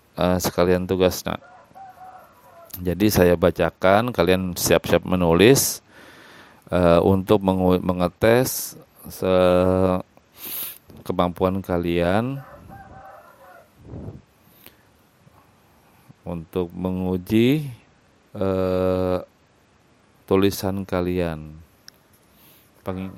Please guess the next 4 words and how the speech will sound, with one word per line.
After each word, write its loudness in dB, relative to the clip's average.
dan -8
ingatan -8
kalian, -6
serta -4